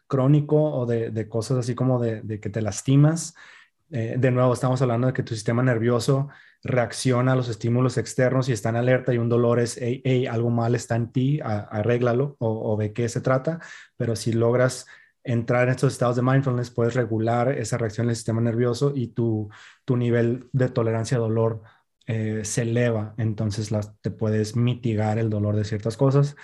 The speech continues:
que, eh, hay una, un concepto que se llama profiláctico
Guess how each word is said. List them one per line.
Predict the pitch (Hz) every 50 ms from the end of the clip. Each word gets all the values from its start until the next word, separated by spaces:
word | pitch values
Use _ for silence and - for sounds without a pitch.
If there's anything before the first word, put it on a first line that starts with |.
| - - - - _
que, | - 135 123 120 117 113 110 110 107 104 104 107 - - _ _ _ -
eh, | 120 113 113 113 117 -
hay | 117 120 127 131
una, | 135 139 147 147 151 147 143 139 127 123 113
un | 107 104 104 104 - _ _ _ _ _ _ _ _ - 123 127
concepto | - 131 123 - 139 143 - 139 143
que | - 123
se | - 120
llama | 110 117 127 135 131 127 117 113 104 -
profiláctico | 120 113 - 110 107 110 - - 147 147 175 190 180 -